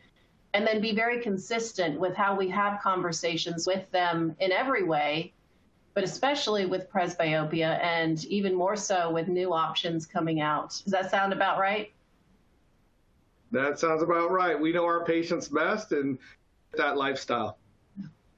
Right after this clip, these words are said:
Speaker 1: Well, it has been such a joy to have you on this podcast with me today, Walt. Thank you so much.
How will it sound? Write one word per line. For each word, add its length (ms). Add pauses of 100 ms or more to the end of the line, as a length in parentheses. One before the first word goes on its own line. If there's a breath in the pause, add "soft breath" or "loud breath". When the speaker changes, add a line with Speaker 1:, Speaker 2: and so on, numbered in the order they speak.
(500)
Speaker 1:
Well, 180
it 160
has 240
been 340
such 260
a 80
joy 440
to 180
have 240
you 260
on 280
this 200
podcast 640
with 220
me 200
today, 360
Walt. 340
Thank 240
you 100
so 300
much. 460